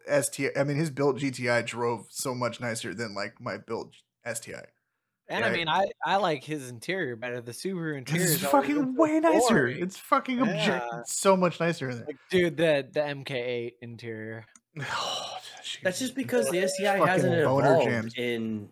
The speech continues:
Speaker 3: in, in how
Speaker 1: Ever.
Speaker 3: many years? Since, since fifteen?
Speaker 1: Literally since
Speaker 3: It's, it's
Speaker 1: ever.
Speaker 3: literally since fifteen. It's the same exact fucking interior from
Speaker 1: Well,
Speaker 3: fifteen to
Speaker 1: we
Speaker 3: my,
Speaker 1: have CarPlay
Speaker 3: to
Speaker 1: now.
Speaker 3: my nineteen.
Speaker 1: <laughs>
Speaker 3: To my nineteen, it's the same fucking interior.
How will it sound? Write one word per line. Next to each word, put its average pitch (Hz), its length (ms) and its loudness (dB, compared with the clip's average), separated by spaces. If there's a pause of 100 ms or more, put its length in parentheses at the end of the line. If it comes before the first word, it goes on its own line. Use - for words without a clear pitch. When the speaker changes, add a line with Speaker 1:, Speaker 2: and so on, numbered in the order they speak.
Speaker 3:
in, 113 260 -6
in - 140 -18
how 117 160 -2
Speaker 1:
Ever. 127 160 2
Speaker 3:
many 131 140 0
years? 120 340 -4
Since, 107 160 -10
since 107 160 -8
fifteen? 131 560 -6
Speaker 1:
Literally 123 480 -2
since 120 280 -4
Speaker 3:
It's, - 0 - (120)
it's 117 140 -2
Speaker 1:
ever. 127 120 2
Speaker 3:
literally 185 340 4
since 170 180 -4
fifteen. 151 600 0
It's - 180 -4
the 127 120 -2
same 170 480 0
exact 151 380 -2
fucking 151 320 -2
interior 117 580 -2
from 107 260 -8
Speaker 1:
Well, 185 200 8
Speaker 3:
fifteen 143 360 0 (400)
to 151 60 0
Speaker 1:
we 151 40 4
Speaker 3:
my, 156 80 8
Speaker 1:
have 151 100 2
CarPlay 143 420 4
Speaker 3:
to 196 80 4
Speaker 1:
now. 190 120 6
Speaker 3:
my 233 60 4
nineteen. 185 600 0
Speaker 1:
<laughs> - 60 4 (580)
Speaker 3:
To - 60 4
my 208 200 6
nineteen, 190 540 4
it's 151 160 -6
the 165 60 -8
same 226 260 0
fucking 226 320 -4
interior. 151 560 -2